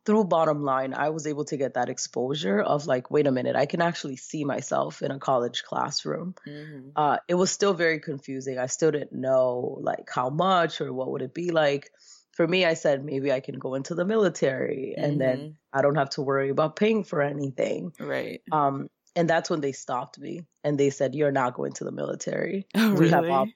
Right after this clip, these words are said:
Speaker 1: we have options for you. <laughs> There's no way you're going to the military."
Speaker 2: Yeah.
Speaker 1: So they, they started taking me on school tours. Um, I went to Holy Cross and didn't like the hills. I said I would never go to class. So even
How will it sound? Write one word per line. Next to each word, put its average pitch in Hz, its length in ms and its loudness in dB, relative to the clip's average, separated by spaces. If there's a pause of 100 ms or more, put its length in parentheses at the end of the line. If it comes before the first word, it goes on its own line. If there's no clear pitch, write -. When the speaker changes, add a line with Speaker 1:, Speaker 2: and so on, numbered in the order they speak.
(100)
Speaker 1:
we 160 100 -10
have 139 240 2
options 131 500 -4
for - 160 -14
you. 156 420 -10
<laughs> - 60 -20
There's 151 280 -6
no 160 160 4
way 135 180 2
you're 135 140 2
going 135 220 0
to 139 120 -6
the 127 80 -2
military." 131 720 2 (180)
Speaker 2:
Yeah. 151 220 0
Speaker 1:
So 165 140 4
they, 160 120 -4 (240)
they 151 120 -2
started 147 420 2
taking 143 360 -6
me 131 140 -8
on 127 160 -6
school 131 400 -10
tours. 151 760 2
Um, 127 420 0 (500)
I 135 80 6
went 147 220 6
to 170 100 -2
Holy 139 260 -2
Cross 151 460 -2
and 147 100 -2
didn't 143 220 2
like 139 200 -2
the 156 120 -2
hills. 156 600 2
I 185 100 2
said 185 200 2
I 165 80 6
would 269 160 8
never 139 240 0
go - 220 -12
to - 20 -6
class. 135 480 -2
So 147 220 2
even 160 320 0